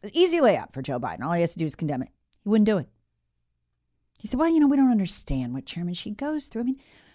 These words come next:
this continuity, you know, is very important in leadership in China. They've been, they've been very brutalized, you know, by internal conflict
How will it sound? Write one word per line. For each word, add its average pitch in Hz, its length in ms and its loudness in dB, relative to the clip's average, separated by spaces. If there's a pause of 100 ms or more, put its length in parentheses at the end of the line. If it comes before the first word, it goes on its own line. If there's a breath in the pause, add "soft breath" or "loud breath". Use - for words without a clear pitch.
(220 soft breath)
this 415 140 -10
continuity, 269 1500 0
you 233 140 2
know, 233 220 2
is 233 160 -4
very 302 240 -10
important 294 560 -2
in 220 100 2
leadership 190 460 -4
in 165 100 -4
China. 165 300 -6
They've - 180 -12
been, 381 320 -4
they've 339 160 -10
been 330 220 -4
very 330 320 -4
brutalized, 220 800 -4
you 208 60 0
know, 220 240 0
by 208 260 -2 (320 soft breath)
internal 247 340 2
conflict 269 680 -4